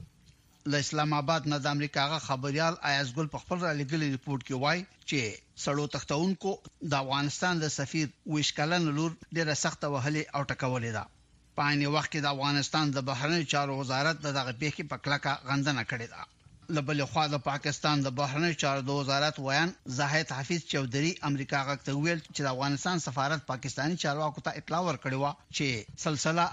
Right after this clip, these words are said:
علي خیل هغه مهال وتښتول شوه چې په یوه ټیکسي موټر کې خپل کور ته روانه وه. په کابل کې د افغانستان د بهرنیو چارو د وزارت په یوه بیانیه کې ویل شوي دي چې نوموړې دا وخت په یوه روغتون کې بسترې شوې ده او د درملنې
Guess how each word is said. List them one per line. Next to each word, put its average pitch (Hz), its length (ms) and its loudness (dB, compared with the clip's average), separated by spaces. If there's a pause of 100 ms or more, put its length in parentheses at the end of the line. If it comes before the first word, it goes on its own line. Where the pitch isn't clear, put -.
علي 143 240 0
خیل 160 260 0
هغه 165 300 0
مهال 143 260 2
وتښتول 143 600 -2
شوه 160 240 0
چې 143 160 -4
په 139 160 0
یوه 151 180 2 (240)
ټیکسي 175 320 0
موټر 147 340 0
کې 151 120 0 (340)
خپل 160 240 0
کور 147 240 0
ته 127 60 2 (240)
روانه 131 340 2
وه. 98 100 -4 (640)
په 143 120 0 (120)
کابل 147 300 2
کې 147 160 0
د 139 60 2 (100)
افغانستان 143 640 2
د 131 160 0
بهرنیو 143 420 0
چارو 139 240 2
د 143 140 0
وزارت 143 400 0
په 143 100 0
یوه 147 160 2 (220)
بیانیه 135 340 2
کې - 80 -4
ویل 135 240 0
شوي 160 240 2
دي 170 80 2 (240)
چې - 140 0
نوموړې 147 340 4 (140)
دا 139 40 4 (120)
وخت 151 160 -10
په 151 100 0
یوه 147 160 2
روغتون 160 300 -2
کې 160 180 0
بسترې 135 400 0
شوې 131 260 0
ده 107 80 -2 (220)
او 143 80 4 (120)
د 127 160 -2
درملنې 139 500 0